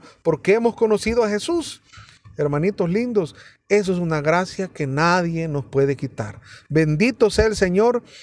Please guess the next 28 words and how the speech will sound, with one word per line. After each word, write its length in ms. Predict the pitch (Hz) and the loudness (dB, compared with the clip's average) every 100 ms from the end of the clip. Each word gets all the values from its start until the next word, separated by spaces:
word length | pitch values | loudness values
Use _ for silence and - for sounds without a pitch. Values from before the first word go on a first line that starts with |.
| - | -20
que 140 | - 190 | -2 0
se 140 | - | 2
reveló. 600 | 180 175 165 160 196 123 - - - | 2 4 4 4 2 0 -8 -16 0
Bendito 600 | 165 165 165 262 - 220 | 2 2 2 2 2 2
sea 160 | 214 | 2
el 100 | 220 | 0
Señor 340 | 208 196 214 226 | 0 2 2 0
que 140 | 214 | 0
se 100 | 196 | 0
mostró 340 | 180 151 202 | 0 0 2
a 40 | 208 | 2
nosotros. 480 | 208 196 180 143 127 - - | 4 2 2 0 -4 -10 -4
Bendito 560 | 156 165 156 247 247 226 | 0 2 2 2 2 2
sea 140 | 226 | 2
el 80 | 226 | 2
Señor 360 | 208 214 233 | 2 2 0
que 120 | 220 214 | 2 2
nos 160 | 196 | 2
quita 380 | - 269 254 214 | 2 0 2 2
la 100 | 196 | 4
venda 280 | 190 190 180 | 2 2 2
de 120 | 170 | 2
los 220 | 160 147 | 0 0
ojos. 300 | 160 131 117 - - - | -2 -2 -8 -12 -12 0
Bendito 600 | 180 175 185 302 - 247 | 2 2 2 2 2 2
sea 180 | 220 | 2
este 220 | 208 - 202 | 2 2 0
Señor 520 | 202 175 240 294 | 2 2 2 2